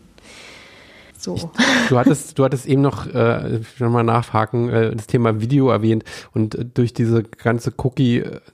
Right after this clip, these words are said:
Speaker 2: das wäre vielleicht an sich auch nochmal eine Fragestellung, <laughs> tatsächlich diese Cookie, wie Opt-ins und so, aber bei Video hat man ja häufig auch so, dass jetzt mittlerweile die weggeblockt werden, weil die ja von extern aufgerufen wird und die erst nach Klick verfügbar sind. Ist das, ähm, für dich problemlos erkennbar dann?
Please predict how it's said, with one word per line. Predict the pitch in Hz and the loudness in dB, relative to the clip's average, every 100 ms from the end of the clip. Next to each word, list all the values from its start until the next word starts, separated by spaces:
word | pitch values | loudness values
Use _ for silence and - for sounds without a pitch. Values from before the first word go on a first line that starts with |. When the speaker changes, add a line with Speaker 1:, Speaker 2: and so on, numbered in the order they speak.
| _ | _
Speaker 2:
das | 135 - | -6 0
wäre | 113 | 0
vielleicht | 113 117 117 | 0 -2 -2
an | 113 | -4
sich | 110 | -4
auch | 131 | -2
nochmal | 156 151 | 0 0
eine | |
Fragestellung, | 147 143 147 143 - - 165 165 | 0 -2 0 0 0 0 2 2
<laughs> | |
tatsächlich | 147 131 135 139 | 2 0 0 0
diese | 123 113 113 | 2 2 2
Cookie, | 139 170 151 | 0 0 -2
wie | 127 - | -4 -6
Opt-ins | - - 120 160 165 - | -6 -2 0 0 0 -2
und | 151 | -2
so, | 156 160 - - - - | 0 -2 -6 -16 -10 -2
aber | 120 120 | 2 2
bei | 120 117 | 2 2
Video | 127 143 139 | 2 2 2
hat | 127 - | 2 2
man | |
ja | 120 | 4
häufig | 113 123 135 | 2 0 -2
auch | 120 | -2
so, | - 123 | -2 -2
dass | 117 | 0
jetzt | 127 - | -2 -4
mittlerweile | 143 123 120 113 113 113 | -6 -2 0 2 2 2
die | 110 | 0
weggeblockt | 123 - 143 143 - 147 | 0 0 0 0 0 0
werden, | 143 131 | 2 4
weil | 110 | 4
die | |
ja | 107 | 4
von | 104 110 | 2 -2
extern | 107 - 107 | -2 -2 -2
aufgerufen | 92 101 - 104 107 110 | 0 -2 -4 -4 0 2
wird | 117 - | 2 2
und | 104 | 0
die | 117 110 | 0 2
erst | 104 - | 0 2
nach | 104 | -2
Klick | - 135 - | 0 -2 0
verfügbar | 98 104 - 101 | -2 0 0 0
sind. | 101 98 101 | 2 -2 -2
Ist | - | -2
das, | 110 - _ _ _ - | -4 -4 _ _ _ -4
ähm, | 110 101 101 | 0 2 0
für | 104 107 | -2 0
dich | 113 - | -2 -2
problemlos | 123 101 110 113 117 107 - | -4 0 2 2 2 -2 -2
erkennbar | - - 151 143 170 | -4 0 0 2 2
dann? | 175 190 202 | 2 0 -2